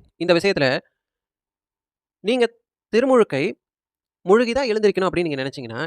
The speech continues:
இப்ப இங்க என்ன நடக்குதுன்னா, யோவான் கொடுத்த திருமுழுக்கு செல்லாதுன்னு இயேசு கிறிஸ்துவின் பெயரால் திருமுழுக்கு கொடுத்துட்டு போறாரு பவுல். அப்ப நீங்க எல்லாம் என்ன பண்றீங்கன்னா, யோவான் கொடுத்த திருமுழுக்கை பெறப்போகிறீர்கள் இல்லையா? இப்ப இந்த இடத்துல வந்து இயேசு கிறிஸ்துவின் பெயரால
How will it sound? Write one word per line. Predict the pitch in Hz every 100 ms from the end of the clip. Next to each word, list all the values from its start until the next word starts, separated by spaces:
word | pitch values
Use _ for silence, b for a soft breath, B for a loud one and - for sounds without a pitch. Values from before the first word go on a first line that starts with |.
| -
இப்ப | 147 139 143
இங்க | 147
என்ன | 160 170
நடக்குதுன்னா, | 139 131 117 131 160 b -
யோவான் | 151 175 175
கொடுத்த | 160 151 147
திருமுழுக்கு | 151 151 123
செல்லாதுன்னு | 127 147 131 117 113 160 196 _ _ _
இயேசு | - 170 -
கிறிஸ்துவின் | 185 180 165
பெயரால் | 143 135 127 185 _ _ -
திருமுழுக்கு | 170 165 147 139
கொடுத்துட்டு | 123 127
போறாரு | 123 120 117
பவுல். | 147 113 - _ _ _ _ b b
அப்ப | - 131 147
நீங்க | 147
எல்லாம் | 151 160
என்ன | 156
பண்றீங்கன்னா, | 131 120 117 151 190 _ _ _ _ _ _ _ _ _
யோவான் | 175 208 214
கொடுத்த | 185 170
திருமுழுக்கை | 156 151 139 135
பெறப்போகிறீர்கள் | 127 131 120 117 117 - - -
இல்லையா? | 131 135 123 - - - -
இப்ப | 165 165
இந்த | 160 196
இடத்துல | 196 208
வந்து | 170 135 143 - _ _ _ _ _ _ _ _ _ _ _ _ _ _ _ _ -
இயேசு | 208 220
கிறிஸ்துவின் | 208 208 185
பெயரால | 165 143